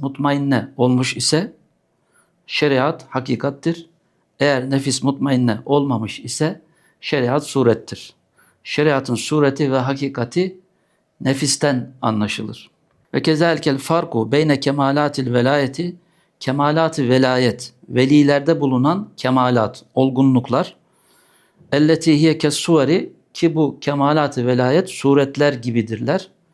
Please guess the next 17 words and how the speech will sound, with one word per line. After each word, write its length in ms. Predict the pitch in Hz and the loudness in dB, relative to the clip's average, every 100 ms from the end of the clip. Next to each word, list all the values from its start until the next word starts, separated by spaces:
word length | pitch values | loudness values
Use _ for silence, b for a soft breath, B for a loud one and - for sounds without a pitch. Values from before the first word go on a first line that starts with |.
| b b b b b | b b b b b
Ve 140 | 139 | 2
beyne 300 | 156 160 143 | 4 4 2
kemalat-ı 760 | 143 139 139 139 151 151 139 131 | 0 0 2 2 0 0 -2 -4
nübüvveti, 680 | 131 160 151 117 151 185 - b b b - | 0 2 2 2 0 0 -4 b b b -6
kemalat-ı 640 | 135 143 151 156 156 147 | -2 2 2 2 0 -2
nübüvvet, 520 | 135 135 123 135 - | -2 0 0 0 -2
peygamberlerde 880 | - 131 139 139 139 139 143 135 160 | -2 0 0 0 0 0 0 0 0
bulunan 400 | 139 127 117 104 - | 2 2 2 0 -6
kemalat, 640 | - 131 127 117 120 156 - | -6 -2 0 0 0 -2 -6
olgunluklar. 800 | 131 127 123 120 110 123 160 - _ _ _ _ B B B B 147 | -4 -2 0 -2 -2 -4 -4 -6 _ _ _ _ B B B B 0
Elleti 500 | 160 165 165 156 151 | 2 2 2 2 2
kel 180 | 147 | 0
hakaiki, 680 | 131 139 131 156 131 131 165 | 0 -2 0 0 0 0 0
bunlar 340 | 139 139 160 156 | 0 0 0 0
da 140 | 127 | -4
hakikatler 600 | 127 147 123 127 131 147 | -4 -6 -4 -4 -2 -2
gibidirler. 760 | 123 120 117 110 110 143 180 | -2 -6 -8 -6 -2 -2 -2